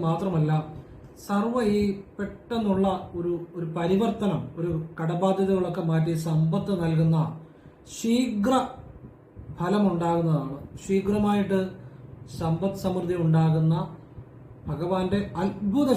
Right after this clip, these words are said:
ശക്തിയുള്ള ഒരു മന്ത്രമാണ്. ഇത് ജപിക്കേണ്ട ഒരു രീതിയുണ്ട്. നിങ്ങൾ ജപിച്ചു നോക്കുമ്പോൾ നിങ്ങൾക്ക് മനസ്സിലാകും അതിൻ്റെ ശക്തി. അപ്പം ഞാൻ പറയുമ്പോൾ നിങ്ങൾക്കത് മനസ്സിലാകണമെന്നില്ല. കാരണം നിങ്ങളത് ചെയ്തു നോക്കുക. ഏതൊരാളെയും,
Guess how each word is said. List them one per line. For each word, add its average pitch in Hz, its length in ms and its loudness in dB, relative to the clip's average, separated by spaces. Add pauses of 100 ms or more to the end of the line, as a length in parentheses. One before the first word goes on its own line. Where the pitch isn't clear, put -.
ശക്തിയുള്ള 185 420 0
ഒരു 170 160 0
മന്ത്രമാണ്. 156 520 2 (680)
ഇത് 240 140 4 (1300)
ജപിക്കേണ്ട 226 400 2 (120)
ഒരു 180 100 2 (120)
രീതിയുണ്ട്. 160 560 2 (240)
നിങ്ങൾ 233 160 -2 (100)
ജപിച്ചു 240 260 2 (120)
നോക്കുമ്പോൾ 226 420 0
നിങ്ങൾക്ക് 208 380 0
മനസ്സിലാകും 190 560 0 (160)
അതിൻ്റെ 160 260 2 (100)
ശക്തി. 135 340 -8 (360)
അപ്പം 151 240 -8
ഞാൻ 165 140 4 (160)
പറയുമ്പോൾ 196 480 2 (200)
നിങ്ങൾക്കത് 175 440 -4
മനസ്സിലാകണമെന്നില്ല. 151 840 -2 (600)
കാരണം 180 340 0 (400)
നിങ്ങളത് 226 320 0 (140)
ചെയ്തു 202 340 4 (140)
നോക്കുക. 151 320 0 (1600)
ഏതൊരാളെയും, 226 920 4